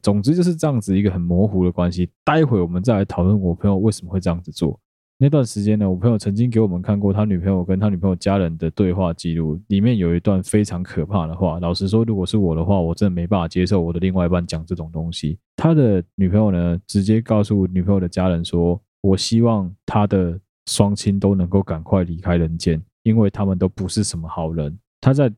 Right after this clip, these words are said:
当中也提到，如果我朋友要用公司的钱去救他自己的双亲的话，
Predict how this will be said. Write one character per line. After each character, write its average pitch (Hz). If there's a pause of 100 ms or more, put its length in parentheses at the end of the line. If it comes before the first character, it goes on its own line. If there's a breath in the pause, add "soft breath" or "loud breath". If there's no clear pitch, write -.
当 123
中 120
也 92
提 92
到， 90
如 113
果 139
我 107
朋 104
友 101
要 98
用 95
公 107
司 104
的 98
钱 85
去 95
救 95
他 92
自 104
己 92
的 82
双 90
亲 90
的 87
话， 87